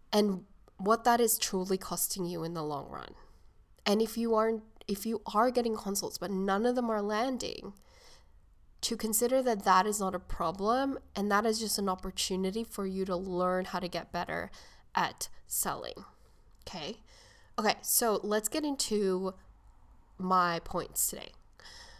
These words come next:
You aren't entitled to clients, and I'm gonna give you four reasons to kinda, like, elaborate a little bit more on this concept of not being entitled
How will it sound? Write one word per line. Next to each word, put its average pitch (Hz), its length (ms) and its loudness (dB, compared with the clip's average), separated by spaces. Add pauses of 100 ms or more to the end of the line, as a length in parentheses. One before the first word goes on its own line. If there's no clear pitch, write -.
(300)
You 240 340 0
aren't 208 260 -2
entitled 185 840 -4 (720)
to 226 140 -6
clients, - 840 -4 (800)
and 190 100 2
I'm 180 80 4
gonna 196 160 2
give 196 220 2
you 185 640 2
four 214 800 0 (260)
reasons 185 960 -2 (1300)
to 180 540 4
kinda, 285 300 4
like, 226 220 2
elaborate 175 540 2
a - 60 -6
little 214 300 0
bit 220 140 2
more 175 240 0
on 180 120 -2
this 160 140 0
concept 220 640 -2
of 170 220 -2
not 175 400 -2
being 185 160 -4
entitled 170 600 -8